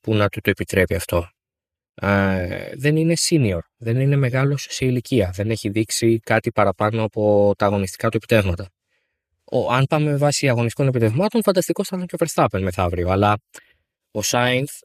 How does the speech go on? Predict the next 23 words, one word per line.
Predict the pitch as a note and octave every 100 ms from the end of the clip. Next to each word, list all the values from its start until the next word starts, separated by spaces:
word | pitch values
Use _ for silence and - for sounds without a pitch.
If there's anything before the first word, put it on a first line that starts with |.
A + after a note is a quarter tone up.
| _
η | - A#2+
αλήθεια | B2+ - A#2
είναι | A2+ C3+
ότι | - C#3+
έχει | -
υπάρξει, | C3+ - A#2 A#2+ - F3 - _ _ _ _ -
ε, | D#3+ D#3+ D#3+ D#3 D3+
μια | F3
φωνή | - F#3+ F3+ E3+ G#2+ A2+
γενικά | A2 G#2 G#2+
στο | F#2 G2+ F#2+
motorsport. | F#2 F2 - F2 _ _ _ _ _
Ε, | - G2 G2+ G2+ G2 F#2+ F#2+ F#2+ G#2+
ο | A2 G#2+ G#2 G2+ G2 F#2 F#2 F#2 F#2+ -
Ben | A#2+ B2+
Sulayem | - D3 A2+ A2+ B2 C#3+
ήταν | C#3+ D3+
για | C3+
πάρα | C#3 C#3
πολλά | - C#3+
χρόνια | C3+ A2 A#2+ C#3 C3+
μέλος, | A2+ A2 A2 C#3 E3 - _ _ _ _ _
ε, | - A#2 A2+ A2 G#2+ G#2 G2+ G2+ G2+